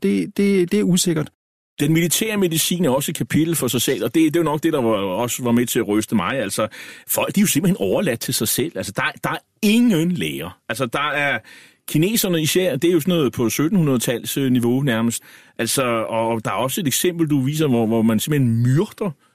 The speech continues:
Speaker 2: sine egne hårdt sårede, altså kineserne. De smider dem ind i en lade, og så sætter de bare ild på, og så må det sådan... Det er også en måde at løse problemet på, kan man sige. Det, hvad, hvad, hvad er det for en tankegang?
Speaker 1: Altså,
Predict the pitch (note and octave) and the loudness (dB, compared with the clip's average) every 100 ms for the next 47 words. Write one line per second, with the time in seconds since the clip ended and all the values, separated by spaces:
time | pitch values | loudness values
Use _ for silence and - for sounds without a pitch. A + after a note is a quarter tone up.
0 | - B2+ A#2+ F#2 C#3 - - D3 E3+ - | -4 0 0 0 -2 -4 -4 -4 -2 -4
1 | A2 G#2 F3 C#3 - A#2+ B2 E3+ E3+ D#3 | -2 0 0 -2 -4 -2 0 0 -4 -4
2 | - - _ - B2+ C#3 D3 B2 C#3+ C3+ | -6 -20 _ -4 0 2 2 2 2 2
3 | E3 D#3 B2+ G#2 A#2 D#3 D3 B2 D#3+ - | 2 2 2 2 2 2 0 -2 -2 0
4 | C3+ G#2+ G2 G#2+ G2 A2 A#2 A2+ G#2+ G#2 | 0 2 0 -2 -2 -4 -2 -2 -2 -2
5 | C3 A#2+ G2 F#2 G#2 G#2 C3 A#2 G#2+ - | -2 0 0 0 -2 -2 -4 -4 -4 -10
6 | _ - _ - B2+ A#2+ B2+ A#2 A2 A2+ | _ -20 _ -2 0 2 2 2 2 0
7 | - G2 A2 A#2+ A2 A2+ - - - - | -2 -2 -2 -2 -6 -8 -8 -12 -12 -12
8 | G#2+ B1+ C#2 G#1 G1+ G1+ - - - A2 | -10 -10 -8 -10 -12 -16 -20 -14 -6 -6
9 | G2 A2 B2 C3+ D3 C3 - G2+ C#3 E3 | -4 -4 -2 -2 0 -2 -2 -4 -4 -6
10 | G2 D3+ - - - _ _ _ _ _ | -6 -8 -18 -20 -20 _ _ _ _ _
11 | _ _ _ _ _ _ _ _ D4 A#3 | _ _ _ _ _ _ _ _ 0 2
12 | F#3+ | 2